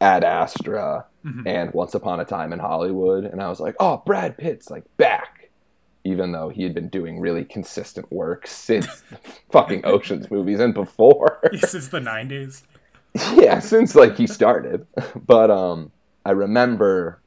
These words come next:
Speaker 1: like, it's just, like, it's because of the cast, and it's because of this. Um,
Speaker 2: Mm-hmm.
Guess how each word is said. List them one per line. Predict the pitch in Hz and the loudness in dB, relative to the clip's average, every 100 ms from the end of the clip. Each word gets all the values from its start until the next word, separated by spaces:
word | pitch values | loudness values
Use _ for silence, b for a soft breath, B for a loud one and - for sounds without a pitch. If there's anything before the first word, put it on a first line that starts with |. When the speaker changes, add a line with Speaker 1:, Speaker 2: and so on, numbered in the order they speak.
| _ _ | _ _
Speaker 1:
like, | 82 78 | -14 -10
it's | 87 - | -12 -12
just, | - - | -10 -8
like, | - - _ _ b b b _ _ _ 120 | -8 -14 _ _ b b b _ _ _ -2
it's | - | 2
because | 151 127 139 123 | 2 4 4 2
of | 113 | 2
the | 95 | -2
cast, | - 82 69 58 - | -4 -6 -8 -12 -10
and | 98 95 | -8 -8
it's | - | -8
because | 101 - 104 98 90 | -10 -6 -4 -4 -4
of | 80 80 | -8 -8
this. | 71 60 - _ _ - | -8 -10 -14 _ _ -6
Um, | 87 | -6
Speaker 2:
Mm-hmm. | 73 69 | -6 -10